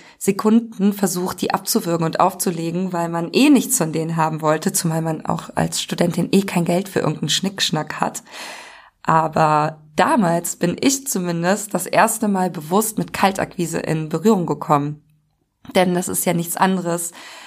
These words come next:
was die da machen. Die rufen dich an, die kennen dich nicht, die haben noch keinen Kontakt zu dir gehabt, du bist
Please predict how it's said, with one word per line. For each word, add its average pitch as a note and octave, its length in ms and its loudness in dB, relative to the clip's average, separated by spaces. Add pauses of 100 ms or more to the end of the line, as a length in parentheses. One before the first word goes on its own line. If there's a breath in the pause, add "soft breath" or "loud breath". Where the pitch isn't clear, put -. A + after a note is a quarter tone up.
(840 loud breath)
was G3+ 180 4
die G3+ 120 2
da F3 140 6
machen. F3 440 2
Die E3+ 420 -2 (140)
rufen F#3+ 300 0
dich F3 160 0
an, G3 240 4
die F#3+ 100 -4
kennen G3+ 380 2
dich G3 180 -2
nicht, F#3+ 420 -2
die E3 120 0
haben F3 100 4
noch F3 140 2
keinen E3 200 0
Kontakt A3 380 0
zu G3+ 80 2
dir F#3+ 80 2
gehabt, F#3 300 0
du F3 40 -4
bist E3+ 300 -2